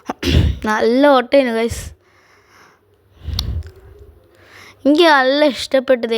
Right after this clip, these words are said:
ഏറ്റവും ഇഷ്ടപ്പെട്ട ഭാഗം എൻ്റെ വീടുണ്ടാക്കിയതാണ്. നിങ്ങൾക്ക് ഇഷ്ടപ്പെട്ട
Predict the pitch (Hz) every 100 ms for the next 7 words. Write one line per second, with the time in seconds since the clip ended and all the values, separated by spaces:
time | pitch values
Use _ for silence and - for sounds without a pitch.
0 | 226 233 233 269 220 - 247 240 240 220
1 | 226 214 196 196 208 208 202 202 202 208
2 | 226 190 196 180 180 208 - _ _ _
3 | _ _ _ _ _ - 247 269 285 262
4 | - 240 - 247 247